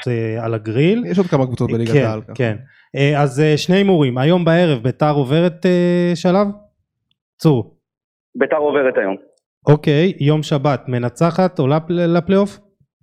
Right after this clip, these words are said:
Speaker 3: אנחנו לא נעלה לפלייאוף העליון, חד
Speaker 1: הבנתי.
Speaker 3: משמעי.
Speaker 1: טוב,
Speaker 3: לצערי,
Speaker 1: אז
Speaker 3: אני אומר את זה בכאב.
Speaker 1: טוב, אז, אה, אחד משתיים זה גם בסדר. אה, צור, תודה רבה ש-,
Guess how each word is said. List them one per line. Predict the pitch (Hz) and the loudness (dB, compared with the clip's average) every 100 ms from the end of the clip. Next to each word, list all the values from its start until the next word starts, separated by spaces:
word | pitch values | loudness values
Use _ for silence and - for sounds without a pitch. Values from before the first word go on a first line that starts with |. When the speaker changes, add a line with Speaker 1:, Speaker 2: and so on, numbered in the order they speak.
| _ _ _ _ _ _ _ - | _ _ _ _ _ _ _ -6
Speaker 3:
אנחנו | 123 131 139 | -4 0 2
לא | 143 | 2
נעלה | 135 113 | 0 0
לפלייאוף | 104 104 98 | -2 -2 -2
העליון, | 92 92 90 - _ _ _ 113 | -2 -2 -6 -14 _ _ _ -4
חד | |
Speaker 1:
הבנתי. | 120 107 | 0 0
Speaker 3:
משמעי. | - 92 95 _ _ - | -2 -8 -12 _ _ 0
Speaker 1:
טוב, | 170 | 0
Speaker 3:
לצערי, | 180 127 127 131 | 2 0 2 0
Speaker 1:
אז | |
Speaker 3:
אני | 123 | 0
אומר | 131 139 | 0 -2
את | |
זה | 131 | -2
בכאב. | 131 135 123 98 - _ _ _ - | -2 -2 -4 -6 -12 _ _ _ -6
Speaker 1:
טוב, | 139 170 127 | -4 -4 -6
אז, | 107 98 113 | -10 -8 -6
אה, | 113 110 110 120 | -4 -4 -6 -6
אחד | - 151 156 | -2 -2 0
משתיים | 147 180 180 | -4 -4 -4
זה | 151 123 | -4 -4
גם | 127 123 | -4 -4
בסדר. | 117 - 143 151 202 233 - _ _ - | -6 -4 -4 0 0 -2 -10 _ _ -4
אה, | 135 139 143 143 139 | -2 2 2 0 0
צור, | 226 254 | 0 2
תודה | 180 170 196 190 | 2 2 2 2
רבה | 175 185 | 2 0
ש-, | 190 | 0